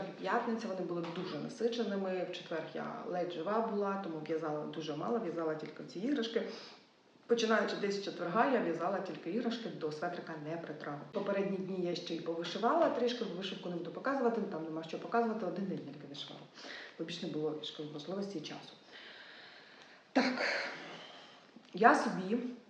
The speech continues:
купила в розпродажі буквально за один євро, а, ось таку пряжу такого чарівного кольору смаколика. Це ось,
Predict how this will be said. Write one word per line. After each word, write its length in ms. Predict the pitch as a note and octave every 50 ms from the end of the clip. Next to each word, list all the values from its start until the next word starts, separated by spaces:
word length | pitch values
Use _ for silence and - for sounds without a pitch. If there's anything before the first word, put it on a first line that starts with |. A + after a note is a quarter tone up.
| - - - - - - - - -
купила 760 | - - - - G#3 G3+ G#3 A3+ A3+ A3+ A3+ G#3+ G#3 G#3 - - -
в 160 | F3 E3+ E3+ F3+
розпродажі 720 | A3 B3+ B3 B3 - - G#3 F#3 F3 D#3 D#3 F3 E3+ F#3+ G#3 A3+ G#3 G3
буквально 460 | F#3+ - G3+ G#3+ A#3 C4 B3 A3+ G#3 G3+ G3
за 80 | G3
один 400 | G3+ A3+ A3+ G3+ G3 - G#3 G3+ F#3+ G3 F3+
євро, 440 | F#3+ G#3 G3+ F3+ E3 D#3 D#3+ E3+ G#3 A3 - - - - - - - - - -
а, 240 | F3+ F3 E3 D3+ D3 - - -
ось 180 | F#3 A3+ C#4 C#4
таку 240 | C4 A3+ G3+ - -
пряжу 680 | - F3 F3+ E3+ F3 G3 G#3 G#3 G3+ G3 F#3+ F3 F3 F3 - - E3+
такого 300 | F3 D#3 F3+ F3+ F3+ E3+
чарівного 480 | F3 E3 D#3+ E3+ E3+ E3 D3+ C#3+ C3+
кольору 440 | C#3 C3+ D#3+ E3 D#3+ C#3+ C3 - C#3+ - -
смаколика. 720 | - E3+ G#3+ - - G3 E3 C#3 A#2+ C#3+ - - G#3 G#3 A#3 C4+ - - - - - - - - - -
Це 460 | - - - F#3+ G3+ A3 A3+ G#3+ - - - - F#3+
ось, 140 | G3 F#3+ F#3